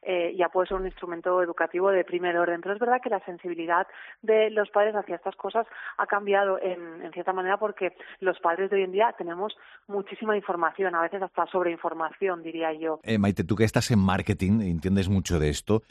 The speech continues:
Speaker 2: ¿crees que hay un cambio real en las propuestas que llegan cada año, ¿no? Con más proyectos orientados, pues esto, a la inclusión, a la sostenibilidad, a la igualdad. ¿Hay un cambio?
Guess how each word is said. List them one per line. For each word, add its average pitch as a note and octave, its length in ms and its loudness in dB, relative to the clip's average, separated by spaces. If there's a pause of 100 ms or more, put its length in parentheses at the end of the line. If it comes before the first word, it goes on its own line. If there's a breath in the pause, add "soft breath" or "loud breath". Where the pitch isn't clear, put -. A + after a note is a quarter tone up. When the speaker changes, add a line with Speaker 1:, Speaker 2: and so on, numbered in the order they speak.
(200 loud breath)
Speaker 2:
¿crees G2 280 0
que - 80 2
hay D3+ 100 4
un D#3+ 120 2
cambio A2 360 4
real F2 300 4
en F#2+ 100 6
las F2 160 2
propuestas F2 560 2
que F2 140 2
llegan F2 300 2
cada D#2 340 4
año, E2+ 200 2
¿no? F2 140 2
Con F2+ 220 0
más G2+ 220 2
proyectos F#2+ 520 0
orientados, F2+ 560 2 (460 loud breath)
pues D#2+ 160 -2
esto, F2+ 220 -4
a C#2 60 -2
la D#2 80 0
inclusión, A2+ 680 2
a E2 80 -2
la D#2 100 0
sostenibilidad, D#2+ 920 0
a E2 80 0
la D#2+ 60 0
igualdad. D2+ 520 0 (300 loud breath)
¿Hay A#2 140 2
un E3 80 4
cambio? C3 420 -2